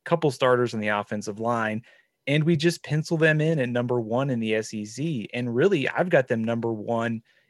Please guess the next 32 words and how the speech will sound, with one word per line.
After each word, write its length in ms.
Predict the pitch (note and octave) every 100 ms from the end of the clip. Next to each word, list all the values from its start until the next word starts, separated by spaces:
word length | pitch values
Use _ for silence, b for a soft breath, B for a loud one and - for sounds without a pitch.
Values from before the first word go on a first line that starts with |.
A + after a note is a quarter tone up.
| -
i-, 40 |
in 240 | B2 B2+ A#2
the 80 |
country 500 | - C#3 D3 C3 A#2
going 260 | G#2+ A#2 A2+
into 220 | A#2+ -
twenty 320 | - A2+ A2+
twenty-one 580 | A2 - A2 G#2+ A2 A2+
as 140 | G#2 G#2+
well. 320 | A#2 A2+ G#2
So 340 | - A#2+ A#2 - b b b _ _
there 260 | E3+ G3+ G#3
is 240 | A#3+ A3
somewhat 380 | - G#3+ A3 A3
of 100 | G#3
a 60 | G3+
debate 400 | G3+ F#3+ G3+ G3+
on 160 | G3
Georgia. 600 | D3 E3+ F#3 F#3 G3 F#3+ -
I 100 | F3
think 320 | - G3 E3+
you 80 | F3
could 180 | F3
make 220 | D3+ D#3 E3
a 60 |
case 340 | D#3 D#3+ D3+ -
how 160 | C#3+
close 480 | C3+ - D3+ E3 E3
they 160 | D#3 D#3+
are 300 | D#3 D#3 D#3
to 180 | -
Alabama, 720 | - B2+ C3 A#2+ C3+ C#3 C#3